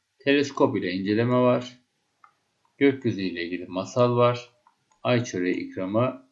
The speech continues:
var. Hemen bunları işaretleyelim.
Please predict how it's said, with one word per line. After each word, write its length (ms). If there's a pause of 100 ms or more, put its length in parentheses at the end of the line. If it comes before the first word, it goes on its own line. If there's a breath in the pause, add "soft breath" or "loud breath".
(220)
var. 460 (1700)
Hemen 380
bunları 260
işaretleyelim. 720